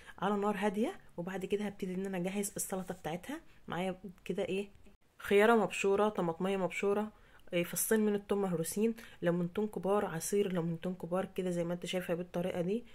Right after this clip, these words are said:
وهنزل بربع معلقه من الملح وثلاث معالق كبار من الطحينه. عايزه اقول لك ان السلطه دي بجد تحفه جدًا، في حته تانية كده لوحدها مع الاكل خطيره. تقدري كمان تستخدمي سلطه زبادي براحتك خالص.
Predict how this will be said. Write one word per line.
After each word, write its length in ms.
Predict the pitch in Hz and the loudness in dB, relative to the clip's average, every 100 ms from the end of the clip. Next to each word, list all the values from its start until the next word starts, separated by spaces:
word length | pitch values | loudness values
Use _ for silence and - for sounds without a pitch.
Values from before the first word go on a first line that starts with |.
| - - | -20 -8
وهنزل 340 | 165 180 180 175 | -4 -2 0 0
بربع 260 | 175 180 | 0 0
معلقه 340 | 175 156 175 180 | 0 0 0 0
من 120 | 175 | 0
الملح 460 | 180 202 285 - - | 2 0 -2 -8 -12
وثلاث 380 | 185 175 185 190 | -12 -4 -2 -2
معالق 280 | 175 180 170 | -2 -2 -4
كبار 260 | 170 175 180 | -2 -2 0
من 160 | 180 | -2
الطحينه. 420 | 180 - - 160 - - - - | -4 -8 -10 -12 -12 -20 -20 -10
عايزه 300 | 180 185 175 | -6 -4 -4
اقول 160 | 180 175 | -4 -4
لك 160 | 175 | -6
ان 80 | 170 | -8
السلطه 460 | 170 - 185 180 160 | -8 -6 -4 -4 -6
دي 200 | 160 190 | -6 -6
بجد 420 | 175 185 180 - - - - | -4 -6 -8 -12 -20 -20 -10
تحفه 280 | 185 - 180 | -8 -6 -4
جدًا، 300 | 170 156 151 | -4 -4 -8
في 200 | - - | -10 -6
حته 260 | 208 202 180 | -6 -4 -4
تانية 280 | 190 185 | -2 -2
كده 160 | 180 170 | -4 -6
لوحدها 440 | 170 160 - 151 - | -6 -8 -8 -10 -10
مع 140 | 160 151 | -6 -6
الاكل 340 | - 202 208 | -4 -4 -4
خطيره. 500 | - 170 175 151 - - - - | -6 -8 -6 -6 -10 -18 -20 -12
تقدري 260 | - 165 185 | -4 0 0
كمان 260 | 175 202 | 2 0
تستخدمي 480 | 214 180 180 165 226 | -2 -4 -2 2 2
سلطه 340 | 226 220 214 180 | 4 4 2 0
زبادي 360 | 170 156 151 | 2 2 2
براحتك 400 | 151 180 - - | 0 -2 -4 -10
خالص. 480 | - 165 151 - - | -6 -6 -6 -14 -18